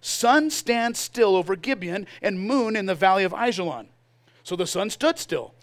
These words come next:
a-, and the moon stopped until the people had revenge upon their enemies. Is this not written in the book of Jasher?" And so the sun stood still in the midst of, of heaven and did not hasten to go down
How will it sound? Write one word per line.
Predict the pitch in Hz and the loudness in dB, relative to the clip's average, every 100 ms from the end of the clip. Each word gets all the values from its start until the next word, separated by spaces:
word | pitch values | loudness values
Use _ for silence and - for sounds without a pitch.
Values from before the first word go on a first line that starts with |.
| _ - | _ -4
a-, | 196 | -2
and | 202 196 | 0 -2
the | |
moon | 185 254 | -2 -2
stopped | - - 262 330 - - _ _ - | -4 2 2 2 -6 -14 _ _ -6
until | 208 - 214 254 330 | -6 0 2 4 2
the | 247 | -2
people | - - 226 240 240 214 | -2 -8 -10 -2 0 0
had | 202 | 0
revenge | 185 185 156 208 285 269 | -2 -6 -4 -4 -2 -2
upon | - 165 156 | -2 -2 -4
their | 147 | -6
enemies. | 143 143 156 175 - - - | -6 -6 -6 -8 -10 -18 -6
Is | 320 | -2
this | 339 269 | 0 0
not | 208 190 | 0 0
written | 165 170 | -2 -6
in | 160 | -8
the | 156 | -8
book | 147 143 | -8 -10
of | 127 | -10
Jasher?" | 131 123 - 214 262 _ _ _ _ _ - | -8 -8 -6 -6 -8 _ _ _ _ _ -12
And | 165 | -6
so | 190 202 | 0 2
the | 175 | 0
sun | - 170 214 | -2 -2 -2
stood | 233 - 220 233 | -2 2 4 4
still | - 165 156 | -4 -2 0
in | 170 | 0
the | 156 | -4
midst | 151 202 220 240 | -4 -4 -2 -2
of, | 226 | 0
of | 180 190 | 0 0
heaven | 165 151 175 - - | 0 -2 -4 -6 -10
and | 165 156 131 | -8 -8 -8
did | 208 269 294 | -6 -6 -2
not | 254 262 | -2 -2
hasten | - 185 208 - 254 262 | -4 -2 -2 -4 -8 -6
to | 233 | -8
go | 220 220 240 | -2 -2 -2
down | 175 156 170 | -4 -2 -4